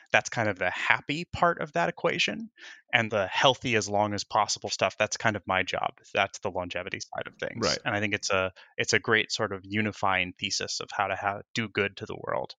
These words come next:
Speaker 2: Well, so that's super interesting, right? So could you just give, like, high level, what is Cambrian? And, and your structure in itself is a bit different. So if you could explain that as well, and then we can kind of dive into some, some more specifics.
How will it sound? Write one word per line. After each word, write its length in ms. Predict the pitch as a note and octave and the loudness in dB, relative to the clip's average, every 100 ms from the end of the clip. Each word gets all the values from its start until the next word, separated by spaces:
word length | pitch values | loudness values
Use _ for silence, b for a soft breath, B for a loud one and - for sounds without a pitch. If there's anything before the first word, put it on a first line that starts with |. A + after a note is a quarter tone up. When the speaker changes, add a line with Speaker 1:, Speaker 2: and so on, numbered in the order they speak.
| _ | _
Speaker 2:
Well, 160 | C#3 C#3+ | 0 2
so 180 | - | 6
that's 180 | D#3+ E3 | 6 8
super 220 | - D#3 | 6 4
interesting, 360 | D3 C3 - G#2+ | 2 0 -4 0
right? 200 | G2+ F2+ | 2 2
So 300 | - A#2+ - | 2 2 0
could 160 | - C#3 | -2 0
you 100 | E3+ | 2
just 180 | A#3+ - | 2 4
give, 160 | D#3+ | 4
like, 260 | A2+ A2 A2+ | 4 4 4
high 240 | - C3 | 2 4
level, 460 | B2+ A#2+ G#2+ G2+ G2 | 6 4 4 2 0
what 340 | G2 B2 C#3+ - | 4 4 4 0
is 380 | A#2+ A2+ G#2 F#2 | 2 2 2 -2
Cambrian? 640 | - - A2+ A2 G#2 F#2+ | -2 0 0 2 0 2
And, 240 | F#2+ G2+ - - | 0 0 -2 0
and 320 | A2 G2+ F#2 - | 0 0 -4 -4
your 200 | C3+ A2+ | -2 0
structure 680 | - - D3+ D3 - B2+ G#2 | 2 2 2 2 2 2 2
in 160 | A#2 | 0
itself 480 | G#2 - B2 G#2+ G2 - | -2 0 2 2 0 -4
is 180 | G#2+ | -2
a 80 | G2 | -2
bit 280 | E2+ G2+ F#2+ | 0 -2 0
different. 540 | G#2+ G2 F#2+ F2+ - - _ | -2 -2 -4 -4 -8 -20 _
So 200 | - A#2+ | -2 0
if 120 | G2 | 2
you 80 | A#2+ | 0
could 140 | - A2 | 0 0
explain 540 | - - - A2+ G#2+ | 2 0 2 0 2
that 180 | G2+ F#2 | 2 2
as 100 | F#2+ | 2
well, 260 | G2+ F#2+ F2+ | 4 4 2
and 140 | F2+ | 2
then 160 | F#2+ F2 | -2 -2
we 80 | |
can 120 | F2 F2 | -6 -4
kind 240 | F#2+ E2+ | -2 0
of 280 | E2+ D#2+ F#2 | -2 -4 0
dive 280 | F#2+ F2+ F2 | 2 2 0
into 240 | F2 F#2 | -6 -6
some, 260 | - E2+ D#2+ | -8 -8 -6
some 240 | - F2 | -6 -4
more 160 | E2+ E2+ | -4 -6
specifics. 640 | - - F2+ - - | -6 -10 -8 -10 -12